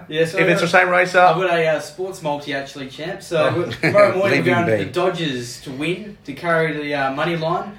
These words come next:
Speaker 1: and to go over total. So Dodgers and over seven point five. Then we're going on Saturday. We're going into the Chickies, uh, sixes to win the B B L against the Thunder.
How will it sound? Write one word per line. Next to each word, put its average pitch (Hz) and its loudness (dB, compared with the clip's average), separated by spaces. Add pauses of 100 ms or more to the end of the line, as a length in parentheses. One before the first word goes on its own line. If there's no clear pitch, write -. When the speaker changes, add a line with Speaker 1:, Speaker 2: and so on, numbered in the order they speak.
(140)
Speaker 1:
and 147 -6
to 143 -8
go 147 2
over 143 -2
total. 151 -4
So 127 -8
Dodgers 156 -4
and 135 -8 (120)
over 147 -2
seven 143 -6
point 139 -8
five. 170 -4 (400)
Then 139 -6
we're 143 -2
going 143 0
on 131 -4
Saturday. 151 0
We're 139 -2
going 143 0
into 131 -10
the 123 -8
Chickies, 139 -8
uh, 135 0
sixes 160 -8
to 147 -6
win 143 -4
the 135 -4
B 147 -2
B 139 -4
L 139 -4
against 131 -10
the 123 -6
Thunder. 185 -4